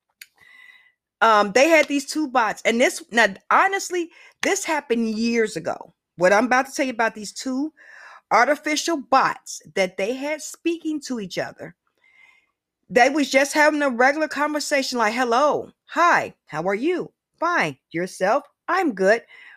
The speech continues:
How was the day? The day is fine." They started speaking regular conversation for a few minutes, and then they went into their own dialect where no one could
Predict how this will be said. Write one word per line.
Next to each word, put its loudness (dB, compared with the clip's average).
How 2
was 0
the -2
day? 4
The 0
day 4
is 0
fine." 0
They 6
started 2
speaking -4
regular 4
conversation -4
for 0
a -10
few -6
minutes, -6
and -2
then 4
they 2
went -2
into -2
their 4
own 2
dialect 0
where 4
no 6
one -4
could -8